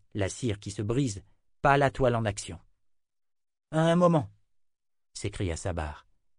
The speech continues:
Il se tapa sur le front. « Bon sang, où ai-je la tête ? Je suis chargé de vous donner autre chose. »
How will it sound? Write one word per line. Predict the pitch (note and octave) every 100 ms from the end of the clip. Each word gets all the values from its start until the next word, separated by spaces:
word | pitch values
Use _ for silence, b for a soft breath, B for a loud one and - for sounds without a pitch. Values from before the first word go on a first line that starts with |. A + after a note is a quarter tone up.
| _ -
Il | A2 F#2+
se | G#2
tapa | F#2+ F#2+ G2+
sur | G2+
le | F#2
front. « | - E2 - _ _ _
Bon | D#3 B2+ G2+
sang, | G2+ B2 A#2
où | C3
ai-je | A#2+
la | B2+ C3+
tête ? | C3+ B2 - - b b _
Je | A2+
suis | A#2+ C#3+
chargé | - C3+ D#3
de | C#3+
vous | C#3
donner | C#3 D#3
autre | D#3+ D#3+ -
chose. » | C3+ F3+ D#3 G#2